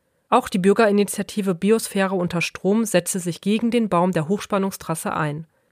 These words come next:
Nach siebzehn Jahren und mehreren Vogelschutzgutachten steht nun das Urteil. Der Netzbetreiber fünfzig Hertz darf die hundertsechzehn Kilometer lange Hochspannungstrasse bauen,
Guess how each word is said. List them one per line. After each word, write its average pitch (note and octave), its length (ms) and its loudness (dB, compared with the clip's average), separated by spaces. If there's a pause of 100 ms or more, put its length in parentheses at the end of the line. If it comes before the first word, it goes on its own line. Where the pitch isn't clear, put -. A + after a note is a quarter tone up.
Nach F#3 160 4
siebzehn C4 400 0
Jahren G3 220 4
und D#3+ 120 4
mehreren F#3+ 440 2
Vogelschutzgutachten F#3+ 1040 -2
steht F#3+ 300 -4
nun G#3 180 4
das A3 180 -2
Urteil. D#3+ 540 -8 (340)
Der F3+ 80 4
Netzbetreiber G#3 720 2
fünfzig - 540 -2
Hertz F3+ 340 -2
darf E3+ 220 -2
die F3+ 100 0
hundertsechzehn A3 760 0
Kilometer F#3 500 -2
lange E3+ 280 -2
Hochspannungstrasse F3 880 -4
bauen, F3+ 400 -2